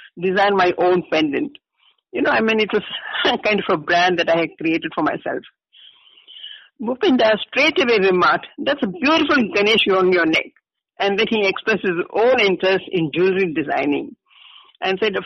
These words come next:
course, Ganesh's place is around Parvati." And then he showed me his ring. It was a solid gold big square with a beautiful Om and Trishul, uh,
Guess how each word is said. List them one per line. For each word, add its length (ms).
course, 180
Ganesh's 400
place 240
is 220
around 320
Parvati." 480
And 180
then 120
he 140
showed 240
me 180
his 260
ring. 220
It 120
was 140
a 100
solid 240
gold 340
big 160
square 400
with 160
a 120
beautiful 560
Om 340
and 220
Trishul, 560
uh, 320